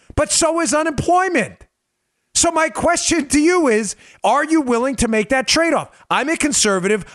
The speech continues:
I'm laying out a court case for you. I'm laying out the facts. You're all grown, very smart adults.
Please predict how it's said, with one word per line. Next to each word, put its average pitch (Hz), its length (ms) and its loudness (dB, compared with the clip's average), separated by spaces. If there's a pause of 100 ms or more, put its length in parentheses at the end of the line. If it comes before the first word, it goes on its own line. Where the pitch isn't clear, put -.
(100)
I'm 277 200 0
laying 302 320 0
out 233 140 2
a 240 60 -4
court 202 340 -2
case 160 220 0
for - 120 -4
you. 151 220 0 (140)
I'm 269 240 0
laying 285 260 0
out 226 160 0
the 208 80 -2
facts. 156 420 -4 (140)
You're 190 220 2
all 294 160 2
grown, 233 480 0
very 240 320 0
smart 226 400 0
adults. 190 400 -2